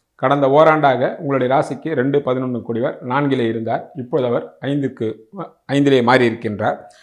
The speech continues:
ஐந்திலே சஞ்சரிக்கக்கூடிய குரு பகவான் எப்படிப்பட்ட பலன்களை தரப்போகிறார் என்பதையும், அவருடைய பார்வையால் ஐந்தாம் பார்வையாக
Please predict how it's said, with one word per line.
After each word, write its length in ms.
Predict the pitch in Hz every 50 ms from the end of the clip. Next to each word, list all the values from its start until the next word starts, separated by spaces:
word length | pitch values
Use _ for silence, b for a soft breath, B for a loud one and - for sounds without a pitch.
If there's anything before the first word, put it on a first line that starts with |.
| b b b b b - 135
ஐந்திலே 280 | 165 165 170 160 165 165 - -
சஞ்சரிக்கக்கூடிய 680 | 139 147 151 147 139 - 139 - - 127 127 120 123 120 120
குரு 140 | 131 139 131 123
பகவான் 240 | 123 117 123 - - 165 127 120
எப்படிப்பட்ட 460 | - 156 - - - 127 - - - -
பலன்களை 320 | 127 131 131 127 117 113 113 - - b b b b b b b b b b b b -
தரப்போகிறார் 580 | 147 151 160 - - 139 135 131 127 123 120 117 120
என்பதையும், 360 | 120 117 110 107 123 160 - - - _ _ - 127
அவருடைய 300 | 139 143 131 127 127 120 120 -
பார்வையால் 480 | 135 147 165 165 156 139 135 139 - - - - - 135
ஐந்தாம் 280 | 147 147 151 156 139 131
பார்வையாக 460 | 135 123 131 127 127 123 120 135 131